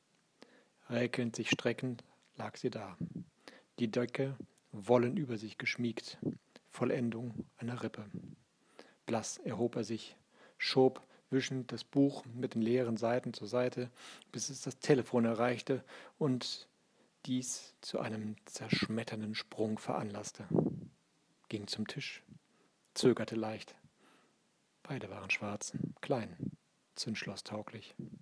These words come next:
Als der Motor ansprang, tat auch sein Herz einen Sprung.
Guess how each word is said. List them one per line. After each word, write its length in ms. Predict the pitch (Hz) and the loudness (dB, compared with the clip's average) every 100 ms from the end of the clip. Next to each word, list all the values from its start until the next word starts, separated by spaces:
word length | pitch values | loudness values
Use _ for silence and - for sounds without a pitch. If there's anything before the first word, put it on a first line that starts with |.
| - _ _ _ _ _ - - - - - - _ _ - | -20 _ _ _ _ _ -20 -18 -20 -20 -20 -20 _ _ -4
Als 500 | 110 117 - - - | -4 -4 -8 -12 -6
der 120 | - | 0
Motor 340 | 113 139 - 147 | 4 6 6 6
ansprang, 800 | 139 - 147 143 147 - - - | 6 2 4 4 4 4 2 -4
tat 200 | - 123 | -8 -4
auch 100 | 135 | -4
sein 160 | - 127 | -2 0
Herz 280 | 113 110 - | 2 0 0
einen 200 | 117 104 | -4 -4
Sprung. 680 | - 110 107 101 147 - | -4 -4 -4 -2 -4 -4